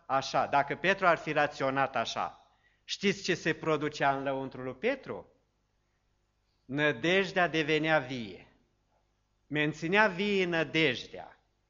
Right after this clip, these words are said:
Pentru că uneori speranța noastră sau nădejdea noastră că vom moșteni cerul este așa de plăpândă și de moartă,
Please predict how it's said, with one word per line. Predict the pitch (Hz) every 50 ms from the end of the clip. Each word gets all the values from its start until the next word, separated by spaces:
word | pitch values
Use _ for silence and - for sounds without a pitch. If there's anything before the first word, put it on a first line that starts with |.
| _ _ _ _ _ _ _ _ _ _ _ _ _ _ _ _ _ _ _ _ _ _ _
Pentru | - 202 233 240 247
că | 247 -
uneori | 302 330 370 370 359 320 311 320 320 233
speranța | - - - 247 240 262 302 320 302 - - 240
noastră | 233 233 233 226 226 - 175
sau | - 202 190 185
nădejdea | 185 185 180 180 247 254 214 - 185 180
noastră | 175 190 190 185 180 - 160
că | - 180
vom | 156 147 165 165 165
moșteni | 165 165 170 160 - - 160 165 175 185 185 180
cerul | 180 - - 143 127 127 123 156 208 247 220 - - _ _ _ _ - - _
este | - 185 202 202 202 -
așa | 208 208 - 302 330
de | 339 339 339 - - - -
plăpândă | 247 254 233 226 233 - 269 285 269 247 226 196 190
și | 170 - 190 175
de | 147 165 160
moartă, | 151 143 147 151 147 135 123 117 113 110 - 147 165 208 269 269